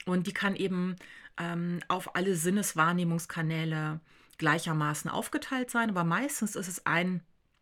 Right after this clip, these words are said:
Sinn, der besonders stark hervorkommt.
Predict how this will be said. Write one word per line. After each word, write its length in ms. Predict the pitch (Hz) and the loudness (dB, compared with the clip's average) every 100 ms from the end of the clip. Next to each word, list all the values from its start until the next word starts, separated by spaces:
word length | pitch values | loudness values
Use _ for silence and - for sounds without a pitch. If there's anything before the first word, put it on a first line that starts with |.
| _ _ - | _ _ -4
Sinn, 400 | 147 170 170 160 - - - | 2 4 4 0 -8 -18 -2
der 100 | 165 | 0
besonders 800 | 160 143 147 196 175 160 156 - - - - - | 0 0 0 2 0 0 -2 -4 -8 -20 -10 -4
stark 520 | - 143 143 147 - | -2 2 2 2 -4
hervorkommt. 1120 | 151 156 - - 139 143 - 135 143 135 - | 0 0 0 -2 -2 -2 -6 -12 -10 -12 -12